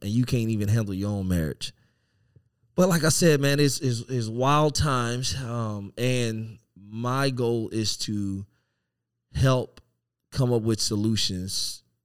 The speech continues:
to all these problems and just have a platform to give different people voices to help better figure out these, these problems.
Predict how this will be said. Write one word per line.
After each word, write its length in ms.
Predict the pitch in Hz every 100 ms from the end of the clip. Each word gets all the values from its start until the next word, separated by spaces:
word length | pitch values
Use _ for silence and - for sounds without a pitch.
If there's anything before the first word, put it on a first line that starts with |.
| _ _ _ _ -
to 180 | 117
all 200 | 98 110
these 340 | 104 104 101 -
problems 680 | - 117 110 82 87 104 -
and 120 | 135
just 320 | 147 160 - - _ _ _ _ _ -
have 180 | 165
a 80 | 196
platform 760 | 110 - 143 117 - 104 95 98
to 140 | -
give 320 | 107 117 107 - _ -
different 300 | 127 117 113
people 240 | 123 98
voices 720 | 98 110 104 - 95 101 - -
to 140 | -
help 380 | 98 113 101 - _ _ _ _ 113 -
better 300 | - 104 101
figure 420 | 92 - 110 98 95
out 180 | 92
these, 420 | 92 95 92 - - _ _ - - _ _
these 240 | - 110 98
problems. 580 | - 117 101 82 87